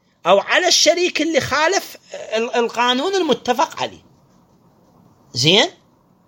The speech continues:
آه. نروح إلى المسألة ستة وستين. الشريك العامل في رأس المال أمين. أنا وياك شاركنا بمبلغ من المال وراح هو يشتغل بيه.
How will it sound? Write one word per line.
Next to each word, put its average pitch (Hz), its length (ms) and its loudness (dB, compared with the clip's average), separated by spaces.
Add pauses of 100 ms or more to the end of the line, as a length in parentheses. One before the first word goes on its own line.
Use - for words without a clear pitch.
(200)
آه. 131 160 -4 (680)
نروح 294 320 4
إلى 262 100 6
المسألة 254 420 0
ستة 214 320 -2
وستين. 120 460 -10 (1600)
الشريك 247 800 4 (400)
العامل 240 800 0
في 208 240 2
رأس 214 300 0
المال 196 500 -2
أمين. 120 420 -2 (1900)
أنا 175 140 4
وياك 208 300 2
شاركنا 185 460 -4
بمبلغ 170 460 -6
من 175 160 -6
المال 202 440 -8
وراح 160 360 2
هو 214 120 6
يشتغل 208 440 -2
بيه. 139 200 -12